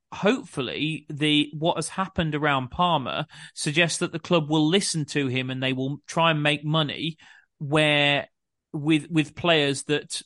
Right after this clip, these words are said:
um, that Corberán s-, sees as dispensable, um, which if that's how this squad churn is going to happen, Pete,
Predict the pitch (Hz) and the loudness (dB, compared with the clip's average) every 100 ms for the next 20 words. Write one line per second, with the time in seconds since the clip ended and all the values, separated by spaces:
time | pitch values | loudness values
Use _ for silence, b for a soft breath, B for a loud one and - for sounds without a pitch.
0 | - 151 147 147 147 147 - B B _ | -10 -2 2 2 0 -4 -10 B B _
1 | _ _ _ _ _ - 156 165 160 185 | _ _ _ _ _ -14 -4 -4 -2 4
2 | 175 160 170 165 - - - - 175 165 | 4 4 2 2 -4 -8 -6 0 2 2
3 | 170 160 - - _ _ _ _ _ - | 2 2 -2 -8 _ _ _ _ _ -6
4 | 160 - 190 220 - 156 139 - 151 _ | -4 2 2 2 -6 -6 -8 -10 -18 _
5 | - 147 143 139 - B B B 170 175 | -4 -2 0 -2 -6 B B B 0 0
6 | - - - B B B _ _ - 196 | 0 -8 -8 B B B _ _ -2 -2
7 | - 233 - 202 214 196 185 - 202 190 | 2 2 2 2 2 2 -2 -2 0 0
8 | - - 185 165 143 175 165 147 135 180 | 0 0 2 2 0 -2 -2 -2 -2 -2
9 | - 135 123 127 120 151 | -2 -6 -6 -2 0 0